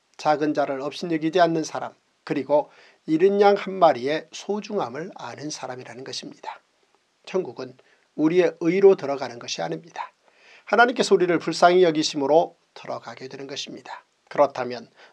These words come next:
높은 자리를 차지하기 위한 경쟁이 필요치 않을 것입니다. 예수 그리스도를 통해 진정으로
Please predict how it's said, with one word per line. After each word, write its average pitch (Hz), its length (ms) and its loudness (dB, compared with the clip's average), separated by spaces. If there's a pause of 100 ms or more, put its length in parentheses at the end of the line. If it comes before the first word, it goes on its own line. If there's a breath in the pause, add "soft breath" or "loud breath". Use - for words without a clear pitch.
높은 165 380 2
자리를 196 400 8
차지하기 170 560 2
위한 165 420 4
경쟁이 135 680 -8
필요치 180 400 -8
않을 147 140 -10
것입니다. - 600 -12 (560)
예수 139 380 -6
그리스도를 170 500 -2
통해 185 320 2 (280 soft breath)
진정으로 180 600 4